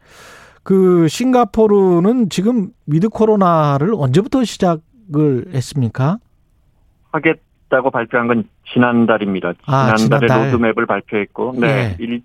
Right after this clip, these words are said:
Speaker 2: 차로 이제 팔월 십 일, 어, 몇 가지 규제가 풀렸습니다.
Speaker 1: 음.
Speaker 2: 아, 이 인 이상 식사에서 이제 오 인 이상까지 허용이 됐고요.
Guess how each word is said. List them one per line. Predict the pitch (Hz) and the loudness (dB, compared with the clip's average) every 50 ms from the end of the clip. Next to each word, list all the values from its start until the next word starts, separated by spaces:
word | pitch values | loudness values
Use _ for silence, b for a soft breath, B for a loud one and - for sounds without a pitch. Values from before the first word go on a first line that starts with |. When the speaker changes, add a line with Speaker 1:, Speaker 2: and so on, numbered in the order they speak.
| _ - - | _ -8 -4
Speaker 2:
차로 | 135 120 123 131 127 | -4 -2 0 -2 -2
이제 | 117 110 113 110 _ | -2 -2 -4 -4 _
팔월 | - - 160 156 160 156 151 143 - - - | -6 -6 -6 -4 -4 -6 -6 -8 -10 -14 -16
십 | 185 - 170 | -8 -4 -4
일, | 160 160 180 190 202 233 _ _ _ | -2 0 -2 -2 -4 -6 _ _ _
어, | - 113 104 104 104 104 | -12 -8 -6 -6 -4 -2
몇 | 107 104 - _ _ - | -2 -2 -4 _ _ -6
가지 | - 156 123 110 110 117 113 - | -4 -4 -4 -4 -6 -10 -12 -12
규제가 | - - - 117 110 110 - | -16 -6 -6 -4 -4 -4 -8
풀렸습니다. | - - 135 135 123 - - - 104 95 - 185 190 - 190 | -8 -8 -6 -6 -6 -6 -8 -10 -10 -6 -6 -6 -4 -2 -2
Speaker 1:
음. | 165 151 143 127 117 107 95 92 98 | 0 0 0 -2 -2 -4 -6 -8 -6
Speaker 2:
아, | - 110 110 113 113 113 113 113 113 113 110 - - _ _ _ _ - | -4 -2 -2 0 0 0 0 -2 -4 -6 -10 -12 -14 _ _ _ _ -6
이 | 127 131 139 | -4 -2 0
인 | 143 143 | 0 -2
이상 | 139 127 147 139 135 | -2 -2 -2 -4 -4
식사에서 | - - _ _ - 143 135 127 127 127 123 120 120 120 117 113 110 - - 147 | -6 -12 _ _ -6 -4 -2 0 0 0 -2 0 0 0 -2 -2 -4 -4 -4 -4
이제 | 131 120 113 104 110 107 104 101 | -4 -4 -4 -2 -2 -2 -2 -4
오 | - 113 127 139 147 | -4 -4 -2 -2 -2
인 | 147 151 147 135 | -2 -2 -2 -2
이상까지 | 123 - 120 113 - - 113 110 98 104 | -2 -2 -4 -6 -4 -6 -6 -6 -4 -6
허용이 | - - 127 120 113 113 107 | -6 -4 -4 -4 -2 -4 -4
됐고요. | - 92 85 _ - 95 107 151 202 | -4 -6 -10 _ -8 -6 -4 -4 -4